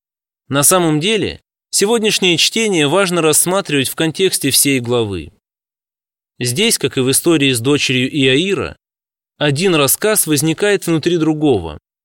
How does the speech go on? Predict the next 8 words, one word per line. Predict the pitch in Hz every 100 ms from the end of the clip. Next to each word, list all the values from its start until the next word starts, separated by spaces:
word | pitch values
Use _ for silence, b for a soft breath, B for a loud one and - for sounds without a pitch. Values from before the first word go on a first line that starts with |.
| _ _ _
и | 147 156
исцеление | - - 165 180 151 113
слепого | 104 135 127 175 196 131 90 - _ _ _
не | 147
должно | 160 190 170 208 180
рассматриваться | 131 - 160 190 - 123 110 - 131
отдельно | 127 123 190 170 123
от | 110